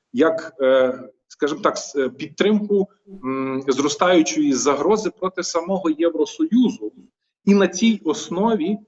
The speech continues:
накласти санкції на ініціаторів, типу, перекриття кордонів. Е, поки що цього не відбулося. Можливо, в Євросоюзі, в Єврокомісії там, типу, йдуть якісь дискусії про це,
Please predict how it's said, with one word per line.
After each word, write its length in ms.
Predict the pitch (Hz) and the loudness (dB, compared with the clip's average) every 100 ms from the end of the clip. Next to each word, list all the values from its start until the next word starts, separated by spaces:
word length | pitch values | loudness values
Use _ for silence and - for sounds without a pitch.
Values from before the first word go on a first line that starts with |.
| _ | _
накласти 540 | 147 - 180 196 190 | -4 -2 0 0 -2
санкції 640 | 160 - 180 208 208 160 156 | -6 0 2 2 -2 -8 -6
на 160 | 160 | -4
ініціаторів, 800 | 165 165 156 160 165 165 151 147 | -4 -6 -6 -2 -2 -2 -2 -4
типу, 280 | - 139 - - | -4 -10 -10 -2
перекриття 540 | 135 139 139 131 139 | 0 2 -2 -2 -2
кордонів. 480 | - 143 131 123 92 - _ - - _ _ _ _ _ _ _ - | -2 -2 0 0 0 -8 _ -20 -20 _ _ _ _ _ _ _ -2
Е, 440 | 123 123 127 127 - | 0 2 0 -2 0
поки 160 | 208 | 0
що 140 | - 240 | 0 -2
цього 300 | - 202 208 | 0 2 2
не 160 | 208 | 2
відбулося. 580 | 202 202 214 185 131 113 | 0 -4 -4 -4 -2 -4
Можливо, 920 | 117 127 127 160 208 214 165 113 104 - - | -4 -4 -2 0 2 4 4 2 -2 -10 -2
в 260 | 127 127 120 | 2 2 2
Євросоюзі, 920 | 123 156 170 - 139 151 160 143 135 | -2 -2 -2 -4 -2 -2 -4 2 4
в 500 | 131 113 127 123 117 | 4 2 0 2 4
Єврокомісії 840 | 139 147 147 - 127 175 - 269 | 2 0 -2 -4 -10 -6 -6 -6
там, 220 | - 113 | -4 -4
типу, 300 | 110 - 123 | -4 -6 0
йдуть 340 | 127 123 190 185 | 0 2 2 2
якісь 320 | - 127 110 | -4 -8 -4
дискусії 560 | 113 - 190 190 220 240 | -4 0 0 0 0 -2
про 200 | - 110 | -2 -2
це, 340 | - 175 190 | 2 2 2